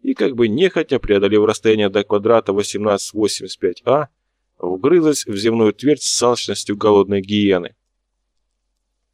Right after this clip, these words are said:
Исполинские огненные грибы-дождевики выросли над гребнем холмов. Полностью поглотили сиротливый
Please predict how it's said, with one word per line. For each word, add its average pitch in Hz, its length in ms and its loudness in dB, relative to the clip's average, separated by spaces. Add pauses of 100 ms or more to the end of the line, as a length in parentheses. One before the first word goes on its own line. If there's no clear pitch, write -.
(600)
Исполинские 139 680 0
огненные 120 340 2
грибы-дождевики 110 1000 -2 (260)
выросли 120 520 -2
над 104 120 -4
гребнем 98 380 -2
холмов. 101 560 -2 (640)
Полностью 117 420 0
поглотили 110 600 -2
сиротливый 110 580 -2